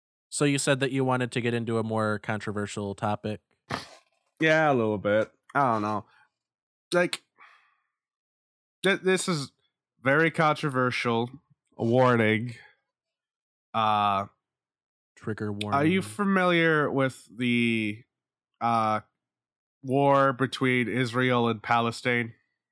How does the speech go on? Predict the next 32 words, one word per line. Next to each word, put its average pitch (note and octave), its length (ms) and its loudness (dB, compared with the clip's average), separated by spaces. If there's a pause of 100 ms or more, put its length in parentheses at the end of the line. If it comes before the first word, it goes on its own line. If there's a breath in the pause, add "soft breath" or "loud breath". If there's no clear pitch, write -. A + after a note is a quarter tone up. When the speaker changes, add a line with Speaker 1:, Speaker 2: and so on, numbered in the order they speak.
(960)
Speaker 1:
Vaguely. G#2+ 720 0 (340)
Speaker 2:
Vaguely. C3 540 0
I, G#2 240 -6 (340)
like, C#3 280 -2
the E3 140 2
whole F3+ 240 2
reason C#3+ 380 2
is B2+ 100 -2
that C3 160 0
they're C3 160 0
two D3 240 0
ideologies A#2+ 680 0
that A2+ 160 -4
can't B2 280 -4
get A#2 100 -2
along. G#2+ 480 -2
So A#2+ 180 -4
Israel C3 600 2
is, A#2 260 -6 (760)
uh, A#2 400 2
they C#3 160 2
Speaker 1:
Well, D#3 120 6
Speaker 2:
were D#3 60 6
Speaker 1:
isn't D3+ 100 4 (100)
Speaker 2:
given D3 200 4
Speaker 1:
the D3+ 60 4
whole, C#3 600 4
the C3+ 100 0
whole B2+ 420 -2
thing B2 220 -4
is, G#2+ 200 -6
like, G#2 200 -4